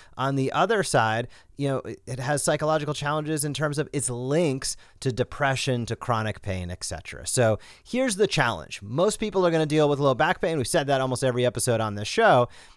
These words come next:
And most people who experience low back pain will have recurrent episodes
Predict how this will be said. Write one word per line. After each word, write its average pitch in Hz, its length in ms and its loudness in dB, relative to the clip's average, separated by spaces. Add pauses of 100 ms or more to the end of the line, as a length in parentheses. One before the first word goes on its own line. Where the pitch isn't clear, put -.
(160)
And 147 320 0
most 143 420 2
people 190 260 2
who 180 100 6
experience 170 420 2
low 147 120 4
back 220 260 6
pain 143 320 2
will 170 280 4
have 143 300 0
recurrent 131 460 2
episodes 110 640 0